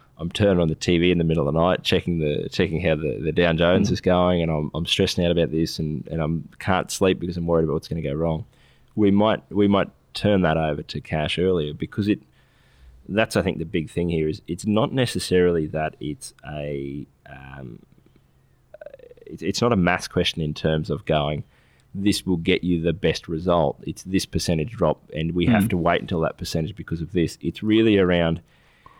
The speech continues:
Speaker 1: what do we do with this cash that helps you, um, not have to sell down your, your, your biggest and best companies at a steep discount, but also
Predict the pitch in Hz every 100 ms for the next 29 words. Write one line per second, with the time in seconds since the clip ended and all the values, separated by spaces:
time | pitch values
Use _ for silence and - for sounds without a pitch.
0 | _ _ _ - 107 - 120 98 101 90
1 | 90 - 85 82 - 82 76 _ _ -
2 | 101 101 - 92 85 80 58 - 80 78
3 | 80 - - - 101 98 107 120 113 -
4 | 90 - 95 95 90 85 80 80 80 78
5 | 73 73 64 82 78 - - 85 82 -
6 | - 98 92 82 80 - - 80 71 69
7 | - 82 82 78 - 90 - 95 - 139
8 | 170 - _ - - - 95 101 117 -
9 | 101